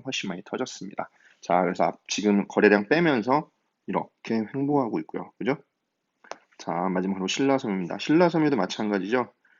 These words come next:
자, 여기 상한가 나왔습니다. 상한가 사백 억 정도 나왔는데 다음날 더 나왔죠. 여기 종-, 여기 상한가 나오면서 다음날 육백 억 터지면서 상한가 종가 훼-, 훼손하지 않았고요. 지금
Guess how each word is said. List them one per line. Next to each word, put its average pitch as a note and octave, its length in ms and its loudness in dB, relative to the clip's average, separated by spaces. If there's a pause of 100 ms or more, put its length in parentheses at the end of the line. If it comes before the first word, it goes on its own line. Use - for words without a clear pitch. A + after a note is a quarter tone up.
(300)
자, F#2+ 580 -2
여기 F#2+ 160 -2
상한가 D#3+ 400 -4
나왔습니다. F#2 680 -2
상한가 A#2+ 880 -2
사백 F#2+ 480 2
억 F#2 140 -2
정도 F#2+ 180 -2
나왔는데 E2+ 400 -4
다음날 F#2+ 640 -2 (320)
더 F#2+ 300 2
나왔죠. F2 520 -6
여기 G2+ 140 -2
종-, F#2 220 -6 (120)
여기 F#2 380 -4
상한가 D3 400 -4
나오면서 F2+ 600 -4 (760)
다음날 A2+ 800 2
육백 D3 380 6
억 C3 180 4
터지면서 A#2+ 1000 2
상한가 D3 340 -2
종가 A2+ 460 -4
훼-, A#2+ 100 -8 (160)
훼손하지 C#3+ 320 -2
않았고요. F#2 580 -4 (120)
지금 A#2 560 -4